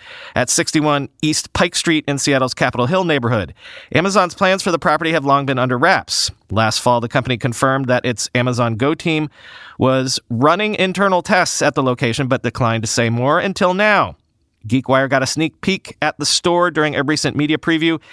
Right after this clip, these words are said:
entering by scanning a smartphone app and strolling the aisles of the completely stocked store. The banks of cameras and sensors overhead track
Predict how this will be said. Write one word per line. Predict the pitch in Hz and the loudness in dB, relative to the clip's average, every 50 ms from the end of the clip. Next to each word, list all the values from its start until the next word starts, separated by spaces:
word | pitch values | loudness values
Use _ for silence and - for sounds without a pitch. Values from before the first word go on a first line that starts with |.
| - - - - - | -20 -20 -20 -4 -4
entering | 123 135 - 156 139 135 | -2 -2 0 -2 -2 0
by | 127 131 131 | 0 0 0
scanning | 127 - - - 139 139 139 131 | 0 -2 -2 -2 0 0 0 -2
a | 107 | -2
smartphone | - - - 143 143 147 - - 160 151 | -2 -2 0 2 0 0 2 0 0 0
app | - 147 151 160 - | 2 0 0 0 0
and | - 151 151 | -2 -2 0
strolling | - - - 151 160 175 196 202 | -2 0 0 2 2 2 0 -2
the | 196 185 | -2 0
aisles | - 147 147 151 151 139 - | 0 2 2 2 0 -2 -2
of | - 147 127 127 | -2 -2 -2 -2
the | 143 | -2
completely | - - 143 - 147 143 - - 143 135 | -2 -4 -4 -2 -2 -2 -2 -2 -4 -4
stocked | - - - 113 117 - - - - | -2 -2 -2 -2 -2 -2 -6 -6 -4
store. | - - - - 208 202 202 185 147 117 87 73 - - _ - - - - - - - - | -2 -2 0 0 0 0 2 2 0 0 -2 -4 -8 -14 _ -20 -20 -20 -20 -20 -20 -12 -2
The | - 139 135 | 0 0 0
banks | 117 147 160 185 196 - - | 2 2 0 0 0 0 -2
of | 190 - - | -2 -2 -4
cameras | - - 196 190 196 175 143 123 | -2 0 0 2 2 2 0 0
and | - 139 139 135 | 0 -2 -2 -2
sensors | - - 170 170 - - 190 170 185 | 0 0 0 0 2 0 0 2 2
overhead | 175 170 170 160 170 170 170 - - | 2 2 2 2 2 2 0 0 -4
track | - - 165 147 - - | -2 0 0 0 0 -4